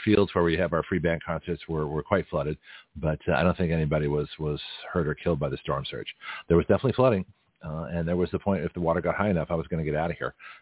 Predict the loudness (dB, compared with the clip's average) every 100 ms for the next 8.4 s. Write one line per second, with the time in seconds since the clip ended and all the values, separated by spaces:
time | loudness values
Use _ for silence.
0 | _ -2 2 4 6 4 2 2 2 2
1 | 0 -2 -2 0 4 6 6 6 2 -4
2 | -10 -4 -2 0 -2 -4 -2 0 2 4
3 | 6 6 6 2 -2 -6 -8 -10 -8 -6
4 | -6 -6 -4 -4 -4 -12 -12 2 4 4
5 | 2 4 4 4 2 2 4 4 2 0
6 | -4 -4 -2 -6 _ -20 -20 _ -12 -10
7 | -10 -6 -2 0 2 2 0 -6 -2 -2
8 | -2 0 0